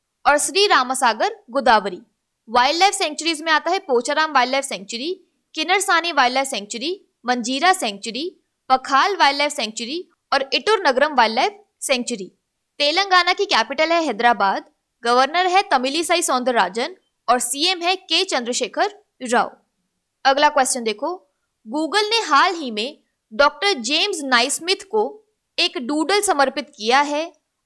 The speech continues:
उनके द्वारा किस खेल का आविष्कार किया गया था, तो इसका सही जवाब है ऑप्शन नंबर ए, बास्केटबॉल। तो पन्द्रह जनवरी एटीन नाइंटी वन को जेम्स नाइस्मिथ ने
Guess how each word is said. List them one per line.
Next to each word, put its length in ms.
उनके 300
द्वारा 300
किस 240
खेल 320
का 140
आविष्कार 580
किया 240
गया 280
था, 220
तो 400
इसका 180
सही 220
जवाब 320
है 60
ऑप्शन 260
नंबर 200
ए, 340
बास्केटबॉल। 600
तो 100
पन्द्रह 400
जनवरी 440
एटीन 360
नाइंटी 360
वन 240
को 180
जेम्स 420
नाइस्मिथ 560
ने 160